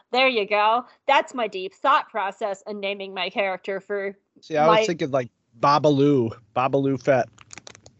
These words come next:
Speaker 1: No, <laughs> Babaloo Fett. His, uh, uh, the baby's name is Major Domo.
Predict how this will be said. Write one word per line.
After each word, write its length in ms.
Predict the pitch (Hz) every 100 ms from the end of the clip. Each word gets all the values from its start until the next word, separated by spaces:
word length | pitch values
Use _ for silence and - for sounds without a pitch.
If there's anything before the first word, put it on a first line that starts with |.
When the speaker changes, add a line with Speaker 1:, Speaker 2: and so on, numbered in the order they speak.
| _ _ _ _ -
Speaker 1:
No, 460 | 220 233 220 185 185
<laughs> 20 |
Babaloo 960 | 143 254 - - - 185 180 226 185 185
Fett. 440 | - - 196 190 - - -
His, 260 | - 285 277 -
uh, 200 | 233 202 -
uh, 100 | 226
the 100 | 220
baby's 280 | 226 247 277
name 200 | 285 277
is 120 | 262
Major 300 | 233 220 247
Domo. 440 | 254 165 156 156